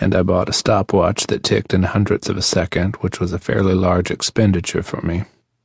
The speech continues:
I did field experiments, setting up a movie camera on a tripod and using the stopwatch to measure time. I did observations to determine how repeatable the ball motion was.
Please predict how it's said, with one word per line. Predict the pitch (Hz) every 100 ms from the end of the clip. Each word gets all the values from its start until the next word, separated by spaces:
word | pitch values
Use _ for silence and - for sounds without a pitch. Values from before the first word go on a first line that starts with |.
| _ _ _ _ _ _ -
I | 120
did | 107
field | - 151 156 -
experiments, | - - - 104 98 98 107 120
setting | - 101 101 98
up | 95
a | 95
movie | 92 101 98 85
camera | - 87 90 92
on | 87 85
a |
tripod | 87 92 85 - 87 85 92
and | 98 90
using | 90 98 -
the | -
stopwatch | - 92 82 80 76 -
to | -
measure | 87 87 85 -
time. | - 98 87 - 98 _ _ _ _ _ _ _ _ _
I | -
did | 101 98
observations | 98 95 - 92 90 87 - 90 90
to | 90
determine | 87 90 95 85 87
how | 90 90
repeatable | 85 - 92 90 - 80
the | 80
ball | 85 85 85
motion | - 78 - 87
was. | 76 73 76 101 -